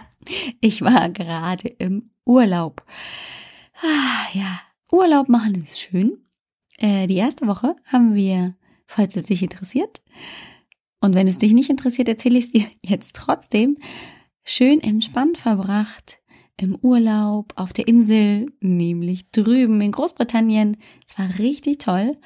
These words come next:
Da kann man durchaus wieder hinfahren. Sehr, sehr schönes Feeling. Super grün, sehr chillig und trotzdem abwechslungsreich. Also, wenn du noch keine Idee hast, wo du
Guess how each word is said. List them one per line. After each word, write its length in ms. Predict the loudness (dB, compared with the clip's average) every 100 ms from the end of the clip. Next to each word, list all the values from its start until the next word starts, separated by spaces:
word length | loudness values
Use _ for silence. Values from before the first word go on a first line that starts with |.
| -20 -20 _
Da 60 | -8
kann 200 | 0 2
man 280 | 2 -2 -2
durchaus 680 | 0 2 0 -2 0 -2 0
wieder 140 | 2
hinfahren. 720 | 4 4 2 -2 -4 -2 -6 -10
Sehr, 440 | -8 -2 2 2 2
sehr 320 | 0 0 0
schönes 400 | 0 0 0 -2
Feeling. 580 | -2 -2 -2 -4 -6 -8
Super 460 | -8 0 0 2 0
grün, 580 | 0 -2 0 2 0 -4 -14 -20 -20 _ _ _
sehr 600 | -12 -8 0 2 2 0
chillig 800 | -4 -2 0 2 0 0 -4 -14 -4
und 160 | 0 0 _
trotzdem 800 | -14 -10 -4 -4 -4 0 2 2 2
abwechslungsreich. 1040 | -2 0 -2 -2 -4 -2 -2 0 0 -2 -4
Also, 480 | -2 0 0 -2 -2 -12 -20 -20 -20 _
wenn 160 | 2 4
du 80 |
noch 240 | 4 0 -6 _
keine 360 | -4 2 4 4
Idee 320 | 2 0 0
hast, 340 | 0 -2 -6
wo 160 | -6 -4
du 300 | -2 -4